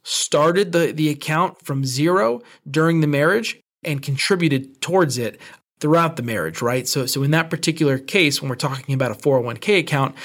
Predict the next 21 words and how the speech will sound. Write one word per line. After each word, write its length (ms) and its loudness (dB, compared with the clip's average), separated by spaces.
that's 220 2
when 120 2
it's 120 0
going 160 4
to 60 2
be 80 -4
marital. 480 -2
On 80 -6
the 100 2
other 160 2
hand, 400 -2
it'll 160 2
be 120 2
non-marital, 880 2
let's 220 -2
say 180 0
in 80 0
the 60 -2
scenario 680 2
of, 300 0
well, 320 2